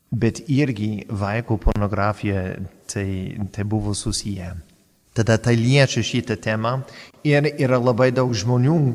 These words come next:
kurie turi daug klausimų. Ir dabar gal tai bus galima nagrinėti šiek tiek, kaip, kaip viena panašiai situacija, viena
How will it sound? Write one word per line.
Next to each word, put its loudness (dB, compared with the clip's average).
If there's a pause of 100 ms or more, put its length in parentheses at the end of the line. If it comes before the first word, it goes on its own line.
kurie 2
turi 0
daug 0
klausimų. -6 (880)
Ir 0 (380)
dabar -2 (520)
gal -4 (220)
tai -4
bus -4
galima -2 (800)
nagrinėti -2
šiek -6
tiek, -4 (280)
kaip, 2 (840)
kaip 0
viena 2
panašiai 0
situacija, 0 (420)
viena 0